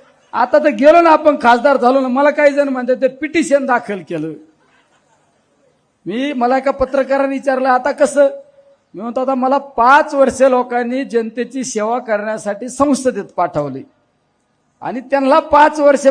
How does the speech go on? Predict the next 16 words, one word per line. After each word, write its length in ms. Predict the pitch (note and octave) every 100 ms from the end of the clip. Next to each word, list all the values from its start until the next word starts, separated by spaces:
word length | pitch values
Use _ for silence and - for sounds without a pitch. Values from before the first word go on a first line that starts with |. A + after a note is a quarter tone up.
| C4+
फक्त 200 | B3+ D4
कोर्ट 540 | - C4 C#4+ D4+ E4 D#4+ D#4+ D#4
कचेऱ्या 400 | C#4+ C#4+ D4+ D4+
एवढाच 520 | A3+ B3+ B3+ D#4 D#4
उद्योग 300 | C#4 B3+ C4
त्यांना 340 | C4 A3 G#3+
दिलेला 320 | F3 E3+ D#3
आहे, 180 | C#3+ G#2+ - - _ _ A5+ B5+ B5+ B5+ B5+ C6 C6 B5+ B5+ B5+ A#5 C6+ C6+ C6+ _ _ _ _ _ _ _ _ _ _ B3+
एवढंच 260 | E4 F4
दिलेलं 340 | C#4+ D4 D#4 E4
आहे 100 | C#4+
ना." 120 | A3 - - _ _ _ _ _ _ G3
त्यामुळे 340 | C4+ D4+ D4+
लय 120 | D#4
नाना, 380 | D4+ C#4+ D4 D#4
लय 160 | D4+